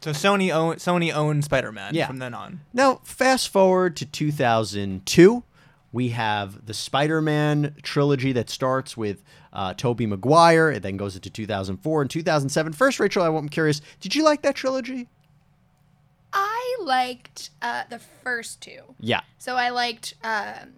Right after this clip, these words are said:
Speaker 3: Spider-Man, and then I liked Spider-Man Two, which has, like, Doc Ock and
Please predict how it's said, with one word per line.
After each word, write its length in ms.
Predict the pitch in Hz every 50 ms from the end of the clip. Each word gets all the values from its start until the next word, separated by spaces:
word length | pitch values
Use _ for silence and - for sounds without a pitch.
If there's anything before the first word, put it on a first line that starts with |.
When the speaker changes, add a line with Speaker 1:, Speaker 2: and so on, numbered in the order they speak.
| _ -
Speaker 3:
Spider-Man, 680 | - - 240 233 233 233 233 233 233 220 233 240 233 254 _ _
and 200 | - 220 214 214 208
then 160 | 208 208 202
I 80 | 202 208
liked 180 | 202 196 208
Spider-Man 400 | - - 240 233 226 226 220 214
Two, 200 | 208 - 233 220 208
which 100 | 202 202
has, 200 | 214 202 190 196
like, 160 | 196 196 180
Doc 260 | - - - 208 - -
Ock 340 | - - - - - - -
and 320 | - - - - - 262